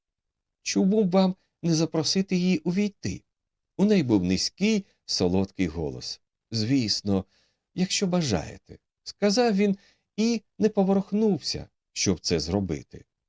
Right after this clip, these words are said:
«Ви сьогодні від мене відмовилися?»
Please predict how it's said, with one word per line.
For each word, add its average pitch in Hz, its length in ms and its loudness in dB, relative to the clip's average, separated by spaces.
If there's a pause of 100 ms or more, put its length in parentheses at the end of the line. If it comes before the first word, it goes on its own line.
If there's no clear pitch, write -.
(320)
«Ви 107 260 2
сьогодні 104 540 -2 (400)
від 92 280 0
мене 101 320 0 (200)
відмовилися?» 95 880 -2